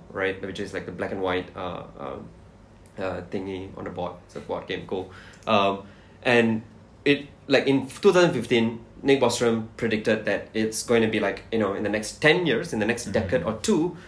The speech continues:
Speaker 1: we will be able to, like, A I will be able to beat,
Speaker 2: Mm.
Speaker 1: uh, like, you know, humans. So then they started experiment. In two thousand fifteen, you know, we started, uh, so the, the, the,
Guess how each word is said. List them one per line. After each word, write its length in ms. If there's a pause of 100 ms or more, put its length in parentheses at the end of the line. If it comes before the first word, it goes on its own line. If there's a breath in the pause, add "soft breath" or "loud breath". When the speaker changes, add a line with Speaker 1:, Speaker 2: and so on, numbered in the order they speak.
(260 loud breath)
Speaker 1:
we 120
will 120
be 140
able 200
to, 180
like, 180
A 180
I 80
will 140
be 140
able 140
to 80
beat, 280 (240)
Speaker 2:
Mm. 200 (280)
Speaker 1:
uh, 400 (140)
like, 160
you 40
know, 60
humans. 540 (320 loud breath)
So 120
then 140
they 80
started 240
experiment. 480
In 60
two 100
thousand 200
fifteen, 500 (340)
you 80
know, 240 (220 loud breath)
we 80
started, 400 (180)
uh, 280
so 140
the, 280
the, 120
the, 360